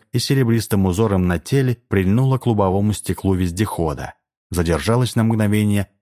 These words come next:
и ускользнуло прочь. Колея была неровной,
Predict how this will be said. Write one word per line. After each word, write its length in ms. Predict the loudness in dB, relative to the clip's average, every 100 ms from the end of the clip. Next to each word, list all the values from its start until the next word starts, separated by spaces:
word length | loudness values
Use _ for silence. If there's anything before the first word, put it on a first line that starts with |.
| -2
и 100 | -2
ускользнуло 640 | 0 0 0 0 0 -2
прочь. 500 | -2 -6 -6 -12 -18 _ _ _ _ _ _
Колея 320 | -2 0 2 2
была 200 | 2 2
неровной, 680 | 2 2 0 -2 -8 -10